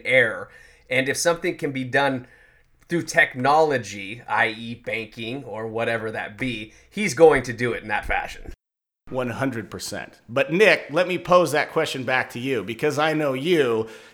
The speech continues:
Speaker 2: didn't just do a short stint, but you made quite a little career in, uh, one of those, one of those big names.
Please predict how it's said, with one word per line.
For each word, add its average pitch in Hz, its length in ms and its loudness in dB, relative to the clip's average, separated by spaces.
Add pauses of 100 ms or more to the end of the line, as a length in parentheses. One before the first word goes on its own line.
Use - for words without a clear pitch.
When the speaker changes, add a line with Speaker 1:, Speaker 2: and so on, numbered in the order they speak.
Speaker 2:
didn't 170 280 4
just 127 260 0
do 151 160 2
a 127 40 2
short 143 320 0
stint, 160 400 0
but 139 160 -4
you 160 400 0 (380)
made 156 320 2
quite 185 260 6
a 175 60 6
little 170 240 4
career 156 560 4
in, 135 400 0
uh, 123 260 0
one 135 220 0
of 131 80 2
those, 120 440 -2
one 135 140 -2
of 139 80 -2
those 123 160 0
big 117 260 -2
names. 104 480 -4